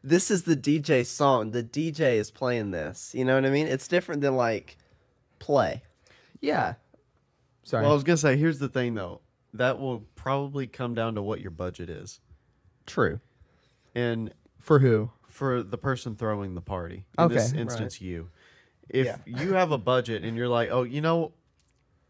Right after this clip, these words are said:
Speaker 3: I could spend this amount on
Speaker 1: Right.
Speaker 3: the D J, or I could put more in somewhere else, and, you know, people probably aren't gonna care."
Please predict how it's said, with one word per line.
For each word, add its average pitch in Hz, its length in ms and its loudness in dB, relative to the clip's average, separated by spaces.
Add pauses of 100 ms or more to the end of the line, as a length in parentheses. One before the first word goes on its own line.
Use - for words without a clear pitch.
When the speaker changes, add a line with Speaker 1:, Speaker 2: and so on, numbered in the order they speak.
(120)
Speaker 3:
I 143 100 4
could 165 280 0
spend 156 360 0
this 147 200 -2
amount 143 420 2
on 131 160 2
Speaker 1:
Right. 127 80 0
Speaker 3:
the - 60 -6
D 135 180 0
J, 117 260 0
or 131 200 2
I 139 80 2
could 131 200 -10
put 127 180 -6
more 117 280 -4
in 110 120 -6
somewhere 107 360 -4
else, 107 260 -4
and, 110 100 -10
you 110 80 -8
know, 110 120 -4
people 117 320 -10
probably 113 400 -4
aren't 107 160 -6
gonna 104 160 -6
care." 101 600 -6